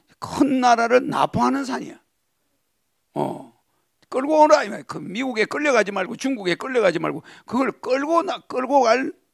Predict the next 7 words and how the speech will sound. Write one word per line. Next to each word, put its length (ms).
나자야. 420
납포한다, 540
이제 200
끌고 240
간다 240
이 80
소리야. 360